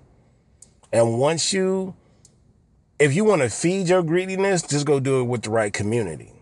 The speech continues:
You go do that, or you work on yourself on trying not to be greedy and communicate with another person.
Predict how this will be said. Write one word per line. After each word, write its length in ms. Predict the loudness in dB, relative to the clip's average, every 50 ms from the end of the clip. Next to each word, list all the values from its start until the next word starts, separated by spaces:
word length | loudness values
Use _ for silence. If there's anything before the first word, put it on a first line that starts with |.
| _ _ _ _ _ -20 -20 _ _
You 180 | -6 -4 -2 0
go 180 | 0 0 0 0
do 200 | -2 -4 -2 0
that, 400 | 2 2 2 2 2 0 -2 -4 -2
or 640 | 0 2 4 4 4 4 4 2 0 -2 -8 -12 -14 _ _ _ _ -20 _ _ _ _ _ _ _ _ _ _ _ -8 -4
you 760 | -2 -2 0 0 0 0 0 0 0 0 0 -2 -4 -6 -10 -14 -20 _ _ _ _ _ -20 -20 -10 -2
work 240 | 2 2 2 2 2
on 140 | 0 0 0
yourself 720 | 0 0 0 0 2 2 2 2 0 -2 -4 -10 -18 -20 _ _ _ _ _ _ _ _ _
on 260 | -2 0 0 0 0
trying 560 | 0 0 0 0 0 0 0 0 -2 -2 0 0
not 220 | 0 0 0 -2
to 120 | -4 -4
be 180 | -4 -4 -4 -4
greedy 520 | -4 -4 -4 -4 -4 -4 -6 -6 -8 -8 -10 -14 -20 _ -20 -16 -6 -2
and 120 | -2 -2
communicate 680 | -2 -2 -2 -2 0 0 0 0 -2 -2 -2 -2 -2 -2
with 160 | -4 -4 -4
another 280 | -2 -2 -2 -4 -4 -6
person. 600 | -6 -4 -4 -2 -2 -2 -4 -4 -4 -6 -8 -10